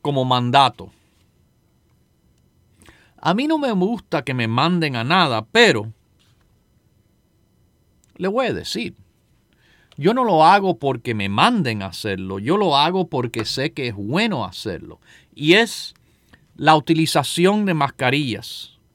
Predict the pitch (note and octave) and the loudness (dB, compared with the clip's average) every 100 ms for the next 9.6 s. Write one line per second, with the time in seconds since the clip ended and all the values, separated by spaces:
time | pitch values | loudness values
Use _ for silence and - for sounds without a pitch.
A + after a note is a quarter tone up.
0 | _ _ _ _ _ _ _ _ _ - | _ _ _ _ _ _ _ _ _ -4
1 | D3+ D3+ F#3 D#4 D4+ C4 C#4 - G3 - | 4 6 6 4 0 -2 0 0 -2 -2
2 | F#3+ A3 G#3 E3 D3 C3+ C#3 C3+ G#3 F3 | 2 2 2 0 -2 -2 -2 0 0 -2
3 | G2+ G#2 - - - _ _ _ _ _ | -4 -8 -14 -18 -20 _ _ _ _ _
4 | _ _ _ _ _ _ _ A2+ A#2+ D#3 | _ _ _ _ _ _ _ -14 4 8
5 | G3 G#3 - _ _ _ _ G3 C#4+ C4 | 8 6 -2 _ _ _ _ -4 -2 2
6 | A3 B3+ A#3+ D#3 D#3 C#3 - _ _ _ | 6 8 8 6 0 -6 -16 _ _ _
7 | _ _ _ _ _ _ _ _ _ D3 | _ _ _ _ _ _ _ _ _ 0
8 | E3+ G3 B3+ A3 G3+ - E3+ E3 E3+ - | 0 4 4 4 -2 0 4 6 4 2
9 | C#3 C3 - C4+ G3 | 2 2 2 2 2